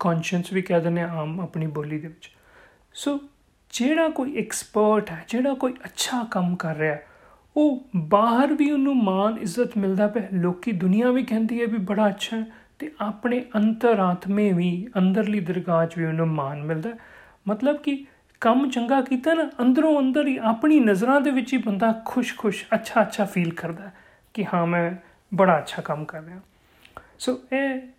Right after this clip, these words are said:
ਮੀਨਿੰਗ ਹੋ ਗਏ ਇਹਦੇ, "ਪੰਚੇ ਸੋਹੈ ਦਰ ਰਾਜਾਨ।"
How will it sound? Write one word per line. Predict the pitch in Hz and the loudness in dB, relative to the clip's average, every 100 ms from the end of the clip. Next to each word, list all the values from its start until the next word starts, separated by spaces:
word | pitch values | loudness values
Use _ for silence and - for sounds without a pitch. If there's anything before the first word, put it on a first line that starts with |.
| _ _ _ _ - | _ _ _ _ -12
ਮੀਨਿੰਗ | 196 185 180 220 | -2 2 2 0
ਹੋ | 247 247 | -2 -2
ਗਏ | 262 262 - | -2 -4 -4
ਇਹਦੇ, | 190 269 311 302 - | -4 -2 -2 -4 0
"ਪੰਚੇ | 202 220 220 - 254 208 - | 4 4 0 0 0 0 -4
ਸੋਹੈ | - - 180 196 180 233 | -8 2 2 2 2 2
ਦਰ | 220 170 190 | 2 4 4
ਰਾਜਾਨ।" | 190 180 170 170 165 165 147 151 | 4 2 4 4 2 -2 -2 -4